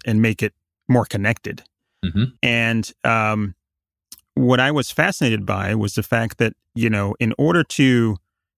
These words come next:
Speaker 1: create this new envisioned future state of the world, which is a super digital, everything is, is online,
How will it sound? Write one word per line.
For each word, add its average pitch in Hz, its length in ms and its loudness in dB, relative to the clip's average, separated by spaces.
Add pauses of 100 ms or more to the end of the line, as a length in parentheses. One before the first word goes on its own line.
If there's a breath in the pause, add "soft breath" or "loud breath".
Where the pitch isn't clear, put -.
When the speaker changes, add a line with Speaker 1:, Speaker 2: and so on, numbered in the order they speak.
(360)
Speaker 1:
create 135 520 2
this 127 220 -2
new 135 420 4 (920)
envisioned 123 440 2
future 123 240 0
state 120 260 0
of 110 60 2
the 101 100 0
world, 98 280 -2
which 98 180 -4
is 101 140 -2
a 98 100 -2
super 120 500 0
digital, 107 840 0 (100)
everything 117 340 2
is, 107 280 -4
is 104 140 -4
online, 98 720 0